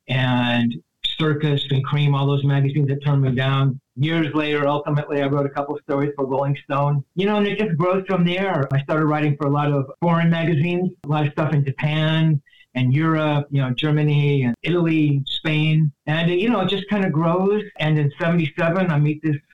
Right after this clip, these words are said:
Edward Van Halen. And by that time, I'd been writing for about four years.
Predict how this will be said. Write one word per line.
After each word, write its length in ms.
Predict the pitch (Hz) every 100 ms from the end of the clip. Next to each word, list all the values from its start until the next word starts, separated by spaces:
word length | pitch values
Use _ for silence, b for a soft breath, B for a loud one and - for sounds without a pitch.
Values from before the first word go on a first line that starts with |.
| -
Edward 260 | 151 165 143
Van 180 | 151
Halen. 540 | 139 156 160 170 175 151
And 220 | 131 123 -
by 140 | 143
that 200 | 147 156
time, 220 | 160 151
I'd 140 | 147 143
been 160 | 139
writing 320 | 143 147 156 -
for 80 | 143
about 260 | 143 139 _
four 180 | 151 151
years. 500 | 139 139 147 160